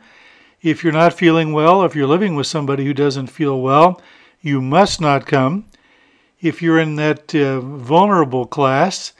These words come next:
of, uh, people that are over sixty-five, <laughs> like me, or have some underlying health issues, uh, you should not come. I need to reemphasize, as inconvenient as it is,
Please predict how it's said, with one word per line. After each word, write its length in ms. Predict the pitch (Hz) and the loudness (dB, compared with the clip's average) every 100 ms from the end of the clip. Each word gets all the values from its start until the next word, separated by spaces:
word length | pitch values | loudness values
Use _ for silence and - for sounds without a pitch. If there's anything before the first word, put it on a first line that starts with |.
| _ _ _ _ - | _ _ _ _ -4
of, 320 | 151 139 123 | -2 -2 -2
uh, 140 | 135 | -4
people 400 | 127 170 160 170 | -2 -2 0 0
that 180 | 156 143 | 0 0
are 240 | 131 123 - _ _ _ | 0 -4 -8 _ _ _
over 280 | 165 156 147 | -4 -2 -2
sixty-five, 1500 | - 165 - - 143 - 160 147 143 185 190 - - - 170 - - | -4 -6 -8 -8 -6 2 4 4 2 -2 -4 -12 -14 -6 -6 -6 -20
<laughs> 160 | - | -4
like 300 | 151 143 - | 0 0 -2
me, 340 | 151 139 143 165 _ _ _ _ - | -4 -4 -4 -8 _ _ _ _ -2
or 120 | 147 | 2
have 220 | 151 147 | 2 0
some 200 | - 143 | -4 -4
underlying 640 | 147 143 135 135 135 135 | -4 -2 -2 -2 -2 -4
health 320 | 135 185 180 | 0 2 2
issues, 600 | 151 135 - 147 139 135 - - - _ _ | -2 -4 -2 0 0 -4 -16 -20 -20 _ _
uh, 300 | 160 147 139 | -2 0 0
you 220 | 135 143 139 | -2 -4 -4
should 280 | - 196 | 0 0
not 280 | 143 127 101 _ _ _ | 0 -6 -8 _ _ _
come. 400 | - 123 98 92 _ - _ _ _ _ - | -6 -6 -6 -16 _ -20 _ _ _ _ -12
I 120 | 147 | -6
need 200 | 139 151 147 | -2 -2 0
to 40 | |
reemphasize, 880 | 151 151 160 160 - 151 143 151 135 | 0 0 -2 -6 -2 0 2 0 -2
as 240 | 127 120 | -4 -4
inconvenient 720 | 160 165 156 147 139 151 147 143 | -6 -6 -6 -6 -6 -6 -4 -2
as 220 | 139 131 | -2 -2
it 80 | 139 | 0
is, 380 | 151 135 127 | 2 2 -2